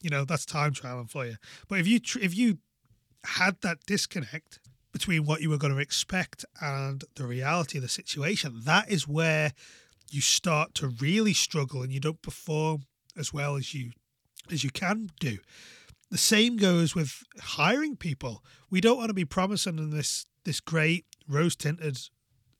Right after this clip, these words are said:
position when in reality they get in there and it's,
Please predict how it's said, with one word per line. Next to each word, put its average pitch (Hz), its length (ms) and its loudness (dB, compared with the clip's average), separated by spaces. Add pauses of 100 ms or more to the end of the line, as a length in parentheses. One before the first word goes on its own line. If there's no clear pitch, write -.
(280)
position 143 680 0 (1000)
when 220 100 0
in 214 60 2
reality 220 380 6
they 214 140 2
get 214 180 4
in 165 200 0
there 135 200 -2
and 185 80 -4
it's, - 160 -12